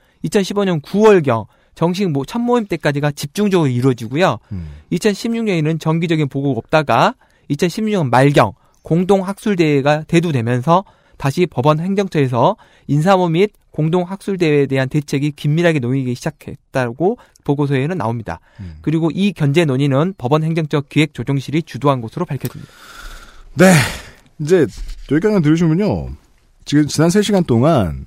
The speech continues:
Speaker 2: 이제 다른 정치적인 문제, 뭐, 그러니까 검찰 내 비위 사실, 뭐, 정치권의 비위 사실 이런 거에 비하면은 되게 애들 장난처럼 들리는 측면이 이게 무슨 뜻이냐?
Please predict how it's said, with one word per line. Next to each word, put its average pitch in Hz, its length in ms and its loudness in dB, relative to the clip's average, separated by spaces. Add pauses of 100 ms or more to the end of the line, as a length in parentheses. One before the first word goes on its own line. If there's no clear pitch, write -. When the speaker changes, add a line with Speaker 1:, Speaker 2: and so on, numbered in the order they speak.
(120)
Speaker 2:
이제 87 140 -8 (320)
다른 180 380 0
정치적인 143 840 0
문제, 98 280 -4 (100)
뭐, 78 160 -8 (160)
그러니까 87 140 -4 (100)
검찰 151 400 2
내 131 200 4
비위 127 500 0
사실, 120 800 0
뭐, 101 120 -4
정치권의 104 600 -2
비위 113 220 -2
사실 127 480 -4
이런 127 260 0
거에 151 520 4
비하면은 95 1000 0
되게 82 720 -6 (1000)
애들 123 340 2
장난처럼 113 1600 2
들리는 110 360 0
측면이 135 360 -2
이게 113 160 2
무슨 110 260 0
뜻이냐? 95 540 -4